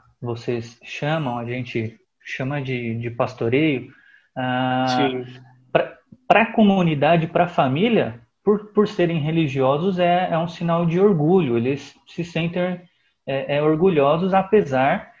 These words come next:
Speaker 1: de receosos também, né? É,
Speaker 2: Claro,
Speaker 1: e como foi com a
Speaker 2: claro.
Speaker 1: sua família? Eles, eles já eram católicos e tal? Como que eles encararam isso?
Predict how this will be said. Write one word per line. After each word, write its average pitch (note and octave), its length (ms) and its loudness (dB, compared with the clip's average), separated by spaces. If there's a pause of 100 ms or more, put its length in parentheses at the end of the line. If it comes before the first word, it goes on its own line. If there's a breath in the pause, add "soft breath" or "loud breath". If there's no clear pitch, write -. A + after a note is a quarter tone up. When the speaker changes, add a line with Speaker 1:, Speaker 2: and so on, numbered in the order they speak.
(180 soft breath)
Speaker 1:
de G3 420 2
receosos A3 720 4
também, C#3 420 2
né? C#3 280 -2 (380 loud breath)
É, C#3 260 2
Speaker 2:
Claro, C#3 160 4
Speaker 1:
e A#2+ 100 8
como A3 120 2
foi G#3+ 140 6
com A3 80 4
a - 20 8
Speaker 2:
claro. G#3 100 4
Speaker 1:
sua G#3 160 6
família? F#3+ 380 4
Eles, C3 260 0
eles D#3 260 0
já C#3 200 4
eram D#3 260 4
católicos C3+ 880 2
e A2 60 -4
tal? C3+ 540 0
Como D3 180 -8
que E3 80 -6
eles E3+ 140 0
encararam C3+ 720 2
isso? A#2+ 180 -18